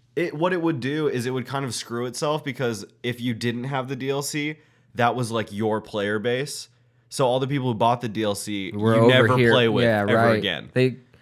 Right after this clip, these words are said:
Speaker 2: pooled themselves, uh, or separated themselves into pools.
Speaker 1: And you can't do that.
Speaker 2: Hmm.
Speaker 1: I-, if you have a game that runs on it being a multiplayer game for a long time,
Speaker 2: Especially a competitive one.
Speaker 1: you can't cut up your people by money,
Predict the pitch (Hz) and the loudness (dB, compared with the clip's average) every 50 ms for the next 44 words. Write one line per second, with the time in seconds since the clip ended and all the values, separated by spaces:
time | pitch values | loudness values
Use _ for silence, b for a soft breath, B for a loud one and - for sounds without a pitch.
0 | b b _ - 156 147 143 127 113 117 113 113 - 127 113 110 107 98 104 120 | b b _ 2 2 4 2 2 2 0 -2 0 0 2 2 2 2 0 -4 -8
1 | - - _ _ - 95 - - - 101 98 - - 143 127 - - 120 110 104 | -8 -12 _ _ -10 -10 -8 -6 -4 -2 -2 0 2 0 0 2 2 2 2 2
2 | 98 98 92 - 113 101 98 95 92 92 82 - - - 107 101 90 85 85 123 | 2 -2 -4 -2 -2 -2 -2 -2 -2 -6 -6 -8 -10 -10 -8 -6 -6 -2 -2 0
3 | 135 135 127 123 - - 143 143 120 107 104 107 104 90 92 78 76 - - _ | 0 0 0 -2 -2 -2 -2 -2 -2 -4 -4 -4 -4 -4 -6 -8 -8 -10 -14 _
4 | _ _ _ - 104 95 90 82 87 127 127 - 131 135 127 131 151 160 165 165 | _ _ _ -4 -2 -2 -2 -2 -4 -6 -4 -2 -2 -4 -2 0 0 0 2 0
5 | 156 151 131 117 123 127 135 135 127 120 113 101 85 98 104 117 117 123 123 120 | 0 0 -2 -2 -2 -2 -2 -2 -2 -2 -2 -2 -4 0 2 4 4 4 2 2
6 | 117 113 107 110 107 107 87 98 110 107 101 95 95 92 95 98 110 - - - | 0 0 0 -2 -2 -4 -4 -4 -4 -2 -2 -4 -4 -6 -6 -6 -6 -8 -10 -8
7 | - - 113 98 101 98 87 101 98 95 95 98 - 113 104 98 95 95 92 92 | -4 -2 0 0 0 -2 -2 -2 -2 -2 -2 -4 -4 -2 -2 0 0 -2 -4 -4
8 | 87 - - 110 104 98 90 85 78 - 113 - - 165 156 - 156 127 110 - | -6 -6 -4 -4 -4 -4 -4 -6 -8 -8 -6 -2 0 0 2 4 4 4 4 2
9 | - 117 101 - - 123 123 135 127 104 101 87 80 82 76 73 71 71 - 120 | -2 -6 -6 -2 -2 0 0 0 0 0 -2 -2 -4 -4 -6 -6 -6 -8 -6 -4
10 | 120 123 117 - 147 151 147 139 - 110 113 - - - 147 139 131 - 120 123 | -4 -4 -4 -2 -2 -2 -2 -2 -4 -8 -10 -10 -4 0 0 0 0 2 0 0
11 | 120 120 117 113 110 107 - - 123 120 113 120 107 90 90 85 78 101 98 98 | 0 0 -2 -4 -4 -4 -4 -4 -4 -4 -4 -4 -4 -6 -6 -2 0 0 0 0
12 | 101 101 95 92 85 73 62 82 98 110 | -2 -4 -6 -6 -8 -10 -12 -14 -14 -16